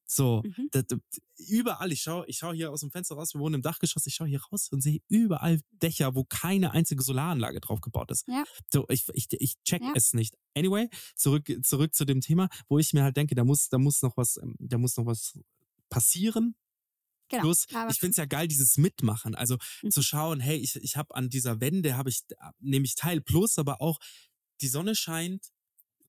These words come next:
Speaker 1: Wir haben, weiß ich nicht, wie viel Sonnenstunden. Irgendwie, sagen wir mal, in der Maximalzeit vierzehn Stunden Sonnenstunden. Da kann ich richtig, nicht Reibach machen, aber da kann ich wirklich was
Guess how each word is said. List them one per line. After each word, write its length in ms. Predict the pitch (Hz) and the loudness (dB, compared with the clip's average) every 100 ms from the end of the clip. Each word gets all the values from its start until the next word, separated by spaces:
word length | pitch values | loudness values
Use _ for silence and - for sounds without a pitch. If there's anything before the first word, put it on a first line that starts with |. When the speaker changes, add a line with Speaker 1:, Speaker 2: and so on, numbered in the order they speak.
| _ | _
Speaker 1:
Wir 120 | 131 | -8
haben, 260 | 170 165 147 - | -6 -8 -12 -18
weiß 280 | 101 151 | -8 -6
ich 120 | 175 170 | -6 -6
nicht, 160 | 185 | -6
wie 60 | 180 | -6
viel 140 | 185 | -2
Sonnenstunden. 760 | 156 147 156 156 147 143 156 - | 0 0 0 0 0 0 0 0
Irgendwie, 500 | 139 147 151 147 151 | 2 4 4 4 2
sagen 200 | 127 156 | 0 0
wir 60 | 160 | 0
mal, 340 | 151 151 151 | 0 0 -2
in 240 | - 139 | -2 0
der 80 | 139 | 2
Maximalzeit 1400 | 135 147 - 131 139 156 156 151 120 - - - 147 143 | 2 0 0 2 2 2 2 0 -4 -10 -8 -2 0 2
vierzehn 340 | 170 175 175 | 2 2 2
Stunden 380 | - 160 156 143 | 2 2 2 2
Sonnenstunden. 720 | 139 156 147 - 131 139 160 - - - | 2 2 2 2 2 4 2 0 -6 -6
Da 100 | 127 | -2
kann 160 | 147 | 2
ich 120 | 151 160 | 2 2
richtig, 500 | 170 165 160 - - _ _ | 2 2 0 -2 -10 _ _
nicht 220 | - 113 - | -4 -4 -2
Reibach 380 | 127 202 185 | 0 0 0
machen, 220 | 147 151 147 | 0 0 0
aber 100 | 131 | 0
da 80 | 127 | 4
kann 140 | 143 | 4
ich 120 | 135 | 4
wirklich 260 | 147 - | 0 -4
was 80 | - | -6